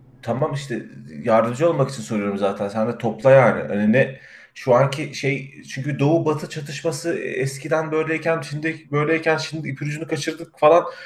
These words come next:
diye kazdın, kazdın, madeni bulmaya çalışalım beraber. Yani oradaki şey ne? Şu ne, ne, gözlemin ne?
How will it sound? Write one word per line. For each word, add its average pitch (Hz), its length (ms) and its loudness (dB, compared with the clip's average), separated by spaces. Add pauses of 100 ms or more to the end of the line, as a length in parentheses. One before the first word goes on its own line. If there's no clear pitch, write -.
(320)
diye 151 140 2 (460)
kazdın, 151 420 6
kazdın, 160 640 2 (540)
madeni 139 440 8 (500)
bulmaya 117 420 -2
çalışalım 104 400 -4
beraber. 95 320 2
Yani 104 160 6
oradaki 120 380 0
şey 165 240 0
ne? - 220 4 (140)
Şu - 280 -10 (560)
ne, 120 240 -8
ne, - 260 -2 (320)
gözlemin 131 480 2
ne? 131 120 4